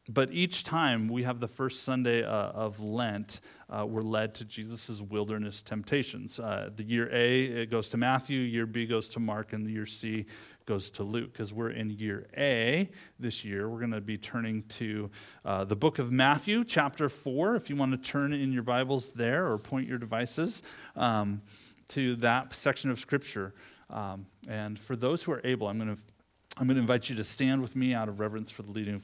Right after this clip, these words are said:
reading of God's Word. Today, I'll be reading Matthew chapter four, verses one through eleven, reading from the Common English Bible. Hear now the word of the Lord.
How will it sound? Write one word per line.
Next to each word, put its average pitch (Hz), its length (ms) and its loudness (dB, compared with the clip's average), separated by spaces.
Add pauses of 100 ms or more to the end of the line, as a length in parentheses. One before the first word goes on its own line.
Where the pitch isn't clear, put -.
(180)
reading 110 320 0
of 101 180 -8
God's 98 440 -8
Word. 98 340 -4
Today, 117 520 0 (340)
I'll 127 160 4
be 131 100 4
reading 123 260 4
Matthew 139 380 4
chapter 151 520 4
four, 143 400 2
verses 127 460 -2
one 127 300 0
through 135 260 -4
eleven, 107 540 -2 (500)
reading 110 360 -2
from 110 200 -4
the 107 80 -4
Common 101 440 -6
English 95 500 -6
Bible. 95 460 -10 (4000)
Hear 117 120 -4
now 113 200 0
the 107 100 -2
word 104 180 -4
of 98 60 -8
the 104 80 -6
Lord. 95 360 -6